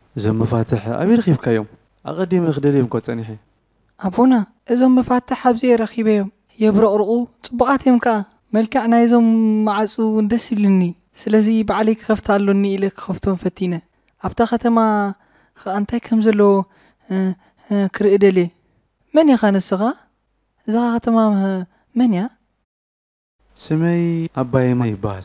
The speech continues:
Speaker 1: እዛ ከተማ ጥራዊት እያ። ኩሉ ሰብ ዝኣትዋ ድማ ኣይኮነን። እቲ ዝኣትዋ ዝበለጸ ቅዱስ እዩ ዝኸውን።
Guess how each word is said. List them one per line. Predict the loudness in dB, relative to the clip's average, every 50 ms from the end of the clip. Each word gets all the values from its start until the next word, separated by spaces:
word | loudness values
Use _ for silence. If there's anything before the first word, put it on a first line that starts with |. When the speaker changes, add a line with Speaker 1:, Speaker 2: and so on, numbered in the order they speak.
| -18 _ _
Speaker 1:
እዛ | -8 -6 -4 -4
ከተማ | -4 -4 -8 -6 -4 -2 -2 -2 -2 -4 -6 -8
ጥራዊት | -8 -6 -6 -4 -6 -6 -8
እያ። | -12 -18 -18 _
ኩሉ | -4 0 0 0
ሰብ | 0 0 0 -2 0
ዝኣትዋ | 0 -2 -4 -4 -4 -4 -6
ድማ | -4 -2 -2 0
ኣይኮነን። | 0 0 0 -2 -4 -4 -6 -10 -14 _
እቲ | _ -14 -12 -8 -6
ዝኣትዋ | -4 -4 -4 -4 -4 -6 -6 -6 -8 -8 -8
ዝበለጸ | -4 -2 0 0 0 -2 -4 -6 -6 -8
ቅዱስ | -8 -10 -8 -8 -8 -8
እዩ | -6 -8
ዝኸውን። | -8 -8 -8 -8 -10